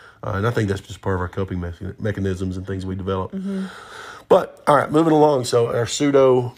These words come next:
Speaker 1: uh, movie review, uh, we watched a movie called Ford versus Ferrari.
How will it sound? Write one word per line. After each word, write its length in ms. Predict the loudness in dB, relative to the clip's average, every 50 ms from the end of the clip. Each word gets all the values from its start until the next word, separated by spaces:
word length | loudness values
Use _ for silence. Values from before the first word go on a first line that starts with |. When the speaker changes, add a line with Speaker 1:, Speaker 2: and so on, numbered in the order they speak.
| -6
Speaker 1:
uh, 440 | 0 2 2 2 2 0 -2 -2 -4 -6 -4
movie 220 | -2 -2 0 0
review, 500 | 0 0 0 -2 -2 -2 -2 -2 -4 -6 -10 _ -20 -20 _ _ _ _ _ _ _ -20 -10 -2
uh, 360 | 2 4 4 6 6 4 4 2
we 200 | 2 0 0 2
watched 460 | 2 2 2 2 0 -2 -6 -12 -10
a 60 | -8 -8
movie 300 | -6 -6 -6 -6 -8 -8
called 480 | -6 -4 -4 -4 -4 -4 -6 -10 -14 -16 -20 _ _ _ _ _
Ford 460 | -14 -10 -8 -4 -4 -4 -4 -2 -2
versus 320 | -2 -2 -2 -4 -6 -10
Ferrari. 500 | -6 -2 2 4 4 4 4 2 -4 -12